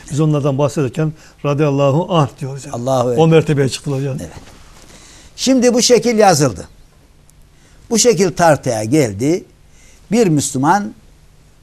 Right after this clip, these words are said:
Speaker 2: yüz üzerinden elli bir ile cennete gitti.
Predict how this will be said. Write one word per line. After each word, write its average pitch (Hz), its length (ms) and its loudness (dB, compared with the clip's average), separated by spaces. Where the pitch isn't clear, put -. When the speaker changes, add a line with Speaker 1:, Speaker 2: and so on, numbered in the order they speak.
Speaker 2:
yüz 196 320 0
üzerinden 143 760 0
elli 175 420 2
bir 220 140 2
ile 165 440 2
cennete 175 440 0
gitti. - 300 -8